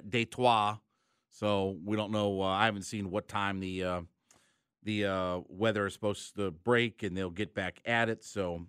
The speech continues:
we'll, uh, keep you up to date here as soon as we, uh, know something, uh, in it. All right, four oh four, seven two six,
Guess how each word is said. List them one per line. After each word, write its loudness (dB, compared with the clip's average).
we'll, -2
uh, -4
keep -10
you -2
up -6
to -8
date -4
here -4
as -10
soon -6
as -8
we, -8
uh, -6
know 6
something, -6
uh, -4
in -6
it. -14
All 8
right, 4
four 8
oh 8
four, 2
seven 4
two -2
six, 0